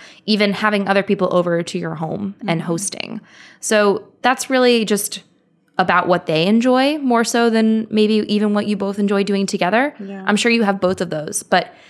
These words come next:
Speaker 1: the essential ingredients of a quality activity are at least one of you wants to do it,
Speaker 2: Hmm.
Speaker 1: the other one is willing to do it, and both of you know why it's happening. In other words, you're doing it to express love by being together.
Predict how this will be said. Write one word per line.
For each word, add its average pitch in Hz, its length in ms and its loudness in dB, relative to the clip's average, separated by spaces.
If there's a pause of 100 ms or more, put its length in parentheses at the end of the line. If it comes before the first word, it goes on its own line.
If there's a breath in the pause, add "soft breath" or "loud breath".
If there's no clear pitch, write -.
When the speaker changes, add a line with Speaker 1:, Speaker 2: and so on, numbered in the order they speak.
(180 loud breath)
Speaker 1:
the 202 220 4
essential 254 400 0
ingredients 185 580 -2
of 175 120 -4
a 165 80 -2
quality 226 600 2
activity 165 540 -2
are 160 460 0 (320 soft breath)
at - 160 -4
least 233 380 -2
one 240 160 4
of 226 100 2
you 202 120 4
wants 196 300 0
to 180 60 -6
do 175 140 2
it, 202 320 -2
Speaker 2:
Hmm. 196 120 -4 (320)
Speaker 1:
the 190 120 0
other 214 240 2
one 202 180 2
is 185 200 -2
willing 247 500 -2
to 214 100 -6
do 156 220 -4
it, - 220 -8 (500 soft breath)
and 202 180 2
both 233 220 2
of 240 100 4
you 220 120 4
know 185 500 2 (120)
why 165 320 2
it's 151 180 0
happening. - 520 -8
In 196 140 -2
other 196 160 4
words, 180 240 0
you're 175 80 -2
doing 165 240 -6
it - 140 -14
to 185 100 -6
express 170 420 -6
love 160 240 -4
by 185 100 -2
being 233 200 -2
together. - 420 -10